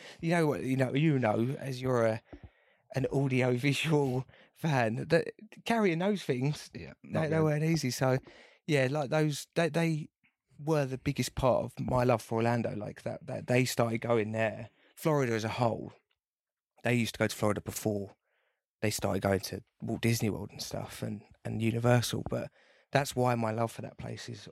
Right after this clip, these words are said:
Speaker 1: obviously as high as it is, because, and that's why I've got such happy memories there, because, because of them. So I think that would be, that would be the answer, yeah.
Speaker 2: That'd be the memory sticking with you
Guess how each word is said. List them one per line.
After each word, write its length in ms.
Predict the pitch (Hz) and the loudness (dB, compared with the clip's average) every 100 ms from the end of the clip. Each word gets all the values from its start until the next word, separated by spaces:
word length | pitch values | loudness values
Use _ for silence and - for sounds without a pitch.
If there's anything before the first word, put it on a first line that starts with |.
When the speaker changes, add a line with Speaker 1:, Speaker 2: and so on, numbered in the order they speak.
| - | -16
Speaker 1:
obviously 320 | 117 110 107 | -12 -10 -8
as 80 | 110 | -6
high 180 | 113 113 | -4 -4
as 100 | 110 | -6
it 60 | |
is, 320 | 123 120 120 - | -6 -6 -8 -16
because, 260 | - - 117 | -14 -8 -2
and 140 | 113 | 2
that's 140 | 120 - | 4 4
why 80 | |
I've 80 | 117 | 0
got 180 | - 113 - - _ | 0 -6 -8 -20 _
such 240 | - 131 - | 0 0 4
happy 240 | 120 - | 0 2
memories 400 | 120 139 123 - | 0 2 0 -4
there, 220 | - 113 - | -12 -12 -14
because, 280 | - 123 - _ _ - | -16 -16 -18 _ _ -6
because 180 | 123 | -2
of 60 | 113 | 0
them. 180 | 131 127 _ _ _ | 0 -4 _ _ _
So 320 | - 127 117 - _ _ _ _ | -8 -4 -4 -8 _ _ _ _
I 40 | - | 0
think 180 | 147 | 0
that 180 | 117 120 | 2 0
would 120 | 113 113 | 0 0
be, 320 | 113 110 - _ _ _ _ _ _ _ _ _ _ _ - | 0 0 -6 _ _ _ _ _ _ _ _ _ _ _ -6
that 120 | 135 | -4
would 100 | 110 | -2
be 80 | 113 | -2
the 100 | 113 | -2
answer, 380 | 117 113 - 117 | -4 -6 -8 -6
yeah. 180 | 117 113 _ _ | -6 -8 _ _
Speaker 2:
That'd 220 | 113 110 | -2 2
be 60 | 107 | 2
the 60 | |
memory 340 | 104 107 107 98 | 2 2 4 2
sticking 360 | - 98 - | -2 -8 -6
with 160 | 92 87 | -6 -6
you 220 | 92 90 | -8 -10